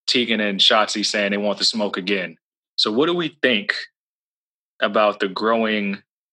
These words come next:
women's tag team division? Is it here to stay? Is it a flash in the pan just to get this feud off between Bayley and Sasha?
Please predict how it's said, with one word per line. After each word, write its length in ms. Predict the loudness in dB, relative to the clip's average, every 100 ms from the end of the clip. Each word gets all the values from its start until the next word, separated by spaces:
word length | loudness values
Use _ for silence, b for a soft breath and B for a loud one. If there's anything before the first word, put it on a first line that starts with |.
| _ _ _ -6
women's 280 | -2 -2 -2
tag 280 | 2 2 0
team 120 | -4
division? 340 | -2 -2 -2
Is 120 | -4
it 80 | -4
here 140 | -2 0
to 80 |
stay? 440 | 2 2 2 2 0
Is 140 | -2
it 60 | -4
a 60 |
flash 360 | 0 2 4 2
in 60 | -2
the 60 |
pan 320 | 0 2 2
just 160 | 0 -4
to 60 | -4
get 160 | -4
this 160 | -2 -2
feud 280 | 0 0 4
off 260 | 2 2
between 360 | -2 -4 -2 -2
Bayley 300 | -2 -2 -4
and 100 | -2
Sasha? 560 | 2 2 2 2 -2